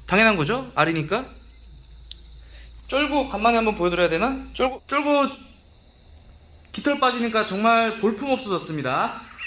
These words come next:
<laughs> 물어. <laughs> 간지럽다, 야. 어, 쫄고 돌아. 돌아. 돌아.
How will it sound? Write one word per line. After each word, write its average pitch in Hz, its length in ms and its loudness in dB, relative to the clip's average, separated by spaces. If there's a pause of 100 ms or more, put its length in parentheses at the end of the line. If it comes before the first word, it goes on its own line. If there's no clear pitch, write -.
(260)
<laughs> - 600 -2
물어. 226 420 8 (1040)
<laughs> - 2500 -4
간지럽다, 139 500 -2
야. 101 200 -2 (4000)
어, 190 160 2
쫄고 240 260 0
돌아. 254 320 6 (720)
돌아. 269 440 4 (1000)
돌아. - 360 6